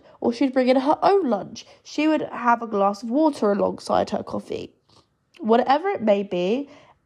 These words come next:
every decision I feel like you are umming and, umming and erring about, and even the ones, habits you're trying to break, I want you to say, "Would my higher self do this?" If the answer is no,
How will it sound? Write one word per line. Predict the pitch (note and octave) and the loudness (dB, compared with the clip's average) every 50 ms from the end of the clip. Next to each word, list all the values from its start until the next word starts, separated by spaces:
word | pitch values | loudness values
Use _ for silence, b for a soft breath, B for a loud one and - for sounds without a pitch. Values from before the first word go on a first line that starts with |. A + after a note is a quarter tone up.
| _ | _
every | - - C4+ C4 D#4+ E4+ E4+ | 0 2 2 0 -2 -2 -2
decision | D4 C#4 C#4 - A#3+ A3+ A3 A3 G#3+ | -2 -2 -2 0 0 0 0 2 2
I | G#3 G#3+ | 0 0
feel | G#3+ - A3 G#3+ | 0 -2 -2 0
like | G#3+ G3+ G3 - - - | 2 0 0 -2 -4 -6
you | G#3+ G#3 G#3 G#3 G#3 G#3 G3+ - | -4 -4 -2 -2 -2 -2 -2 0
are | - G#3 G3 F#3+ F#3+ F#3+ F#3+ - | 2 2 4 4 2 0 0 0
umming | G#3 G3 G3+ G3+ G3 G3+ | -2 0 0 -2 -4 -4
and, | G3 G3+ - _ _ _ - - _ - | -6 -8 -10 _ _ _ -20 -18 _ -2
umming | - G3+ G#3 G#3+ A3 A#3 A#3 A#3 | 2 4 4 4 2 0 -2 -2
and | G#3+ G#3+ - | -2 -2 0
erring | G3 G3 G3+ G#3 G#3+ A3 A3+ | 2 2 4 2 2 0 0
about, | A#3+ A#3+ C4 C4 C#4 D4 D#4 D#4+ - - _ _ _ _ _ _ _ _ _ _ _ _ _ _ _ _ - - - | 2 2 4 4 2 2 0 -4 -8 -14 _ _ _ _ _ _ _ _ _ _ _ _ _ _ _ _ -20 -12 -4
and | - G3+ | -2 0
even | A3+ B3 C4+ B3 | 0 0 0 0
the | A#3+ | 0
ones, | A#3 A#3 G#3 G#3 G3+ - - | 0 0 -2 -2 -4 -6 -8
habits | - - A3 G#3 G#3+ F#3+ G#3 - | -4 -2 -2 -2 -2 -4 -6 -8
you're | G3+ | -8
trying | G3+ - - G3+ F#3+ F#3 | -8 -6 -4 -2 -2 -2
to | F#3 | -2
break, | - - F#3 F#3+ A3 C4 - - B B B B B B B - | -4 -2 0 0 0 -2 -4 -10 B B B B B B B 0
I | G#3+ A#3 C4 | 2 2 2
want | C4 B3+ A3+ | 0 -2 -4
you | A#3 A3 | -4 -4
to | - | -2
say, | - G#3+ F#3 F#3+ G3+ - b b b b | 0 0 0 0 0 -6 b b b b
"Would | - G3+ A3+ C#4 D#4+ F4+ F4 - - _ _ - | -2 2 4 4 4 4 0 -6 -20 _ _ -8
my | - G#3+ F#3+ F#3+ | -2 -2 -2 -2
higher | G3+ - - C4+ D4+ E4+ E4+ E4+ F4 | -2 0 2 2 2 2 0 -4 -8
self | E4+ - - A#3+ A3 A3 - | -8 -4 -2 -2 -2 -4 -6
do | - B3 A#3+ A#3+ A#3+ | -6 -4 -2 -2 -2
this?" | A3+ A#3+ A#3 A#3 A#3 A#3 A#3 - - _ b b b b b | -2 -2 -2 -2 -2 -4 -6 -10 -20 _ b b b b b
If | A#3+ A3+ | -12 -4
the | A#3 C4 | 0 2
answer | D4 E4 E4 D4 C#4+ C4+ | 2 2 0 -2 -4 -4
is | A#3 G#3+ A3 - - | -4 -4 -6 -8 -6
no, | G#3 G#3 G#3 G3+ G3+ G3+ G3+ G3+ G#3+ | -2 2 2 4 4 4 2 2 0